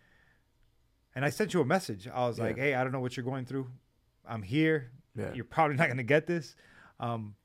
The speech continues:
Speaker 1: but I, when I listened to what your sisters put out, right away I was like, "Oh, this was some, oh, this was
Speaker 2: I
Speaker 1: a mental
Speaker 2: appreciate
Speaker 1: health
Speaker 2: that.
Speaker 1: issue."
Speaker 2: Yeah, they were, they were by me from the beginning, you know, like,
Speaker 1: Wha-, what did
Speaker 2: like
Speaker 1: that
Speaker 2: I
Speaker 1: mean
Speaker 2: said,
Speaker 1: to you?
Speaker 2: man, like,
Speaker 1: What,
Speaker 2: I
Speaker 1: what did that mean to you to have your sister support?
Speaker 2: Everything, bro. Like, but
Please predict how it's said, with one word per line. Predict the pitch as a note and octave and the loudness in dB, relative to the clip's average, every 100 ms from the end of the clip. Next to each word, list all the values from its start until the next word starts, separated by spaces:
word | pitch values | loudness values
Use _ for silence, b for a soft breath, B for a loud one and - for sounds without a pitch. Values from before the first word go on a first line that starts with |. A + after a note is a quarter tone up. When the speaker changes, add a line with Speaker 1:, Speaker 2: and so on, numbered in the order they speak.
| _ - | _ -2
Speaker 1:
but | C3+ | 2
I, | D3 | 2
when | D3 C#3 C#3 C#3+ | -2 -8 -2 0
I | E3+ C#3+ | 0 0
listened | F3+ G#3 G3+ | -2 -2 -4
to | - | -4
what | D3 D3 | -4 -4
your | A#2+ | -6
sisters | - G3+ - B2 - | -8 -10 -10 -12 -12
put | - | -12
out, | G2+ - | -10 -8
right | C#3 E3 | -4 -2
away | D3+ D3+ | 0 0
I | B2+ | -2
was | - | -6
like, | A2 - | -12 -8
"Oh, | D3+ A2 - b b b | -6 -6 -8 b b b
this | C#3 - | -6 -2
was | D#3 A2 | -2 -2
some, | - C3 B2+ - | -4 -6 -8 -8
oh, | C#3 | -4
this | C3+ D3+ | -4 -2
was | F3 | -2
Speaker 2:
I | |
Speaker 1:
a | B2 | 0
mental | B2 A2 | 0 0
Speaker 2:
appreciate | C#3 | 0
Speaker 1:
health | E3+ | 0
Speaker 2:
that. | G2 F#2+ | 0 0
Speaker 1:
issue." | A2 | 2
Speaker 2:
Yeah, | C3+ A2+ | 4 4
they | B2+ | 2
were, | B2 | 2
they | A#2+ | 2
were | D3 D3 | 2 4
by | C#3 D3 | 4 4
me | D3 C3 | 2 -2
from | - B2 A2+ - | -4 -6 -6 -8
the | G#2 | -8
beginning, | - G#2 D#3 C3 C#2+ | -6 -4 -4 -4 -8
you | G#2 | -12
know, | A2+ | -8
like, | C3+ G#2 - - C3+ | -6 -6 -8 -14 -8
Speaker 1:
Wha-, | C3 | 0
what | E3+ G3 | 2 2
did | F#3 | 2
Speaker 2:
like | E3+ | 2
Speaker 1:
that | |
Speaker 2:
I | D#3 | 2
Speaker 1:
mean | F3+ | 2
Speaker 2:
said, | C#3+ | 2
Speaker 1:
to | B2 | 2
you? | |
Speaker 2:
man, | G#2+ G2 | 0 -2
like, | G2 | -2
Speaker 1:
What, | F3 | -2
Speaker 2:
I | G#2 | 0
Speaker 1:
what | D3 G#3 | 0 0
did | F3 | 0
that | F3 | -2
mean | D#3+ D#3 | -4 -8
to | C3+ | -8
you | B2+ | -8
to | |
have | A#2 C#3+ C3 | -4 -4 -6
your | B2 | -8
sister | D#3 B2 C3+ | -8 -8 -10
support? | - A#2+ - C3 | -10 -12 -8 -4
Speaker 2:
Everything, | C3 D4+ F3+ A2+ G#2+ | -2 0 -2 -4 -2
bro. | A2 D3 | 2 2
Like, | D#3+ B2 A#2+ | 4 2 2
but | A#2 A#2 | 0 0